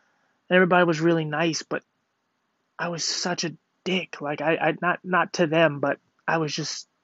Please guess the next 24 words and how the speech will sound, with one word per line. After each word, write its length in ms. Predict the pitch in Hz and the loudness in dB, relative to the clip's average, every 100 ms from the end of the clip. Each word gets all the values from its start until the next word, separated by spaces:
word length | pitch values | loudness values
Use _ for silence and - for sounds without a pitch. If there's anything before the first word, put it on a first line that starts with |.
| _ _ - | _ _ -14
so 480 | - - - 185 | -10 -2 4 6
afraid 440 | 180 - 165 170 156 | 4 2 -2 0 -2
of 100 | 165 | -4
everything 840 | 151 196 185 180 156 - - 170 _ _ _ _ - | -2 0 0 -2 -6 -12 -18 -20 _ _ _ _ -12
times 340 | - 156 135 | -6 -6 -8
ten, 380 | - - 208 - | -8 0 0 0
'cause 160 | - 147 | -8 -6
I 120 | 135 151 | -4 -4
used 280 | 165 165 - | -4 -2 0
to 40 | |
be 140 | 147 151 | 0 -2
afraid 280 | 156 165 170 | 0 0 2
of 80 | |
everything 320 | 170 175 175 190 | 2 0 0 0
anyway. 400 | 233 - - - _ - - - - - _ _ | -2 -4 -10 -20 _ -20 -20 -20 -20 -20 _ _
But 100 | 180 | -4
I 60 | 165 | -4
tried 340 | - 180 175 | 0 4 4
to 60 | 165 | 4
get 140 | 202 | 4
a 60 | 214 | 6
little 180 | 175 147 | 4 0
braver. 460 | 151 147 - - - - - - _ _ _ _ _ _ _ _ _ _ | -4 -6 -8 -12 -4 -2 -2 -4 _ _ _ _ _ _ _ _ _ _
And 500 | 156 - - - 240 | -16 -14 -16 -20 -20